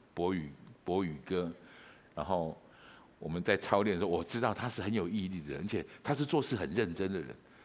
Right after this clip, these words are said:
博宇哥，他被太太点名，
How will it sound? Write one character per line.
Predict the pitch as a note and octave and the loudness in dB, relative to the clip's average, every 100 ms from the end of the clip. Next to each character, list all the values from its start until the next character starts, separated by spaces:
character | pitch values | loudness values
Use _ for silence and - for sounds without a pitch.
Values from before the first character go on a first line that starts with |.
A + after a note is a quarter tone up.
| - - - G#2+ E2 | -20 -20 -18 -16 -6
博 | D#2+ E2 | -4 -2
宇 | D2+ | -4
哥， | D#2+ D2+ C#2+ - - - - - - - - - - - - - - - - - - - - | -6 -8 -10 -20 -20 -20 -20 -20 -20 -20 -20 -20 -20 -20 -20 -20 -20 -20 -20 -20 -20 -20 -10
他 | E2+ | -4
被 | - F2+ | 0 2
太 | G#2 | 2
太 | E2+ D#2+ | 0 0
点 | D#2+ C#2 | -2 -4
名， | C2+ D#2 | -6 -8